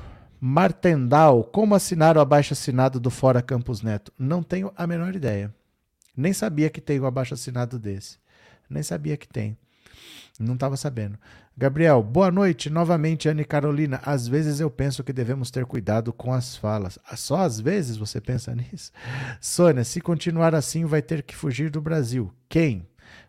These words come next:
Professor Elias, Jean foi muito infeliz com isso, tudo que não precisamos nesse momento. É porque agora,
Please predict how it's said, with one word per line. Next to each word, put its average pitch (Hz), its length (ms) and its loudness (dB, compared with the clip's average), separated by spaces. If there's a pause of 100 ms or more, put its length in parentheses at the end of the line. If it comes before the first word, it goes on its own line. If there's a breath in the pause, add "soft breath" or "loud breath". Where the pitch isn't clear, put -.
Professor 123 460 -2
Elias, 170 640 4
Jean 139 220 2
foi 170 180 -2
muito 175 240 -2
infeliz 160 360 -2
com 160 220 -2
isso, 147 260 -4
tudo 170 300 -6
que 165 160 -6
não 151 160 0
precisamos 135 640 -2
nesse 131 280 -6
momento. 127 440 -2 (380 loud breath)
É 220 80 -2
porque 220 260 2
agora, 131 720 2